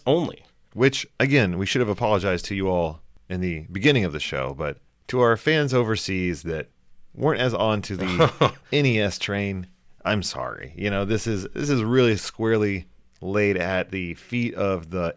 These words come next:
Speaker 2: N E S faithful.
Speaker 1: That's true, yeah.
Speaker 2: So,
Speaker 1: And
Speaker 2: you know, uh, m-, maybe Sega Magazine did their own.
Speaker 1: Maybe we can check into it, man, or maybe we can do our own Sega Nesters someday
Speaker 2: Uh, yeah.
Speaker 1: and make up for it.
Speaker 2: So, you know,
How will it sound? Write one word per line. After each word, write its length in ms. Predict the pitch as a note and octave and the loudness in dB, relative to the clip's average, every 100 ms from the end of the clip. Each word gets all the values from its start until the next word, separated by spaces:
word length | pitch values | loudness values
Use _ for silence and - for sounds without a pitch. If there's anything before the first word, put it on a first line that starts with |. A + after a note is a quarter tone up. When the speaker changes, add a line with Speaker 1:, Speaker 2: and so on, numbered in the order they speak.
| - | -4
Speaker 2:
N 140 | B2 | -2
E 120 | A2+ | 0
S 220 | G2 F2 - | 0 -2 -4
faithful. 560 | D#2+ D2+ - G#1+ - - - | -6 -10 -10 -12 -12 -16 -6
Speaker 1:
That's 220 | F#2 - | -6 -4
true, 400 | - G#2+ E2 D#2+ | -2 0 0 -2
yeah. 280 | D#2 E2 D2+ - - - | -2 -2 -4 -10 -20 -2
Speaker 2:
So, 220 | B2+ A#2+ | 2 2
Speaker 1:
And 80 | - - - | 0 -10 -12
Speaker 2:
you 80 | - | 0
know, 120 | C#3 C3 | 2 2
uh, 400 | - A2 A#2+ - - - | 2 2 2 -2 -12 -16
m-, 160 | A2+ - - | -16 -14 -4
maybe 460 | A#2 C#3+ G3 F3+ | 2 4 4 2
Sega 440 | F2+ - B2 B2 A2 | -2 0 2 2 2
Magazine 480 | G#2 C3 B2 G#2 F#2 | 0 0 0 0 -2
did 180 | G#2 | -2
their 160 | G2 F#2+ | 0 0
own. 300 | B2+ G2+ - - _ _ _ - | 0 -2 -10 -20 _ _ _ -6
Speaker 1:
Maybe 140 | B2 D#3 | -2 0
we 40 | |
can 80 | D#3 | 0
check 200 | - D#3+ | 0 0
into 280 | F3+ F#3 A#2+ | 0 0 0
it, 80 | D#2+ | 0
man, 260 | F#2 F#2+ A#2 | -2 0 0
or 240 | F2+ F#2 | 0 0
maybe 280 | - C3 C#3+ | 2 4 4
we 100 | D3 | 2
can 140 | D3+ | 4
do 100 | C3 | 8
our 80 | B2+ | 8
own 200 | B2 G#2+ | 8 4
Sega 540 | - - A2+ G#2 F2+ | 0 0 2 2 2
Nesters 720 | D#2+ E2 E2+ - E2 D#2+ D#2+ - | 0 -4 -4 -6 -6 -6 -6 -10
someday 460 | - E2 C#2+ C2 - _ _ | -6 -4 -4 -8 -10 _ _
Speaker 2:
Uh, 60 | A2 | -4
yeah. 220 | B2 C#3 | 0 2
Speaker 1:
and 60 | A2 | 4
make 220 | B2 - | 4 4
up 180 | A2 - | 2 2
for 220 | E2+ D2+ | -4 -2
it. 140 | - - _ - | -4 -12 _ -6
Speaker 2:
So, 200 | B2+ C3 | -2 2
you 80 | E3 | 4
know, 200 | D3+ | 2